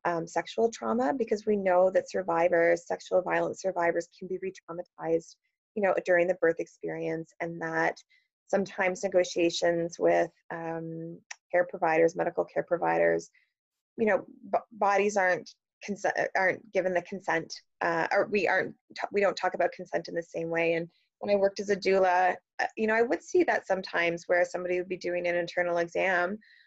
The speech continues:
on a birthing parent, and the birthing parent would say, "No, stop, that hurts." And they would say, "Okay, I'm almost done. Just, just, just one more second,"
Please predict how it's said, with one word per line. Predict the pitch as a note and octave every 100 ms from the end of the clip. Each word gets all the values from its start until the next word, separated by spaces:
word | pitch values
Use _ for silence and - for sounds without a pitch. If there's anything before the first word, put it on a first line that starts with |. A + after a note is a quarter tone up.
| _ -
on | F#3
a | F3
birthing | E3+ E3+ F3 F3+ E3+
parent, | E3+ F#3 G3 F3 F3 -
and | F3 E3+ E3+
the | F3
birthing | F3+ F3 F3+
parent | E3+ F3
would | -
say, | G3
"No, | G#3 G3
stop, | G3 - F#3 -
that | F3
hurts." | F3 C4 G3 F3 F3 - _ _ _ -
And | F#3+
they | F3+
would | F#3
say, | -
"Okay, | B3+ C4 C#4
I'm | A#3+
almost | C4 C4
done. | B3+ G#3+ G3+
Just, | G#3+ A3
just, | A3+ -
just | A3 A3
one | G#3+
more | G#3+ G3
second," | - F3 - D#3+ E3 -